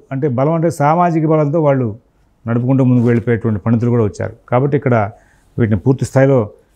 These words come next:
శాస్త్రీయంగా నిరూపణ చేయలేని పరిస్థితి ఉంది. కానీ పండితులైన వాళ్ళందరికీ మేము చెప్పే విషయం ఏంటంటే, మీరు శోధన చేయండి. కనీసం మనం ఈ వృత్తిలో బతుకున్నందుకు, ఈ వృత్తిలో చివరిగా వాటి మీద ఒక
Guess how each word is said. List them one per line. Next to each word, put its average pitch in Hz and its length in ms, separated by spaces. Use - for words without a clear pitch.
శాస్త్రీయంగా 139 440
నిరూపణ 127 360
చేయలేని 120 240
పరిస్థితి 110 300
ఉంది. 92 200
కానీ 139 480
పండితులైన 165 380
వాళ్ళందరికీ 151 380
మేము 135 160
చెప్పే 127 220
విషయం 123 240
ఏంటంటే, 117 560
మీరు 139 360
శోధన 135 340
చేయండి. 107 480
కనీసం 160 580
మనం 131 460
ఈ 127 60
వృత్తిలో 131 300
బతుకున్నందుకు, 123 680
ఈ 127 120
వృత్తిలో 131 580
చివరిగా 151 500
వాటి 127 320
మీద 143 240
ఒక 120 560